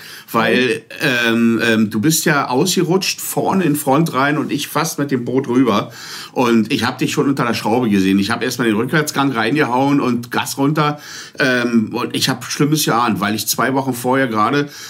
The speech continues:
hatten wir in Nordmark einen Unfall. Da wurde tatsächlich ein Gast von einem schwedischen Motorboot überfahren. Ähm, und das ist nicht schön. Und ich hatte das sofort vor Augen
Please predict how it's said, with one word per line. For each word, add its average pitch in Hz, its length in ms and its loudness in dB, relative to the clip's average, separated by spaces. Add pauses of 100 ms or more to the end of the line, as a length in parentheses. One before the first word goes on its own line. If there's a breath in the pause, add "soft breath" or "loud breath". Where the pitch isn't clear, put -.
hatten 143 260 0
wir 120 160 2
in 113 100 2
Nordmark 123 440 2
einen 120 100 2
Unfall. 147 440 2
Da 123 120 0
wurde 123 160 0
tatsächlich 123 440 -4
ein 110 80 0
Gast 107 340 -2
von 123 240 -2
einem 117 120 0
schwedischen 117 500 0
Motorboot 101 420 0
überfahren. 107 540 0 (360 loud breath)
Ähm, 117 220 0
und 123 160 0
das 127 140 -2
ist 139 160 -2
nicht 139 180 0
schön. 117 240 2
Und 95 100 -2
ich 107 140 -4
hatte 117 160 0
das 110 220 0
sofort 151 420 2
vor 139 160 -2
Augen 120 440 2